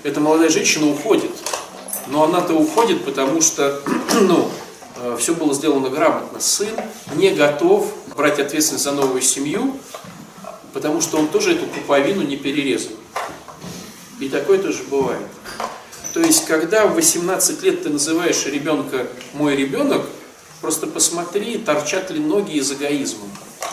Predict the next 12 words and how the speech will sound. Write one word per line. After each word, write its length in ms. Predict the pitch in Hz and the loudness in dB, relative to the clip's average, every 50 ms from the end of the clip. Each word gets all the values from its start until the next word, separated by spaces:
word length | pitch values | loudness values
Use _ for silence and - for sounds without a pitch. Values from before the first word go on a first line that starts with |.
| - - | -8 -6
Или 260 | 165 196 254 294 - | -2 0 0 2 0
это 140 | - - 165 | 0 -2 -4
действительно, 760 | 151 147 135 - - 160 170 - - - - - 170 151 143 135 | -2 0 0 2 2 0 -4 -6 -4 -2 0 0 2 2 0 0
ну 160 | 139 151 160 - | 0 0 -2 -2
вот, 200 | 95 95 92 - 90 - - - - - - - - - - - - - 151 | -2 -4 -4 -6 -6 -10 -12 -14 -16 -18 -18 -20 -20 -20 -20 -20 -16 -14 -8
в 100 | 139 170 | 0 0
этом, 200 | 196 170 180 165 147 | 2 2 4 2 2
в 100 | - 139 | 0 0
этой 160 | 156 - - 156 | 0 0 0 -2
фразе 340 | - 151 160 170 - - | -2 0 0 0 0 0
ничего 280 | 147 135 - - 151 151 | -2 -2 -2 -2 -2 -2
нет. 200 | 143 131 113 107 | -2 -2 -4 -6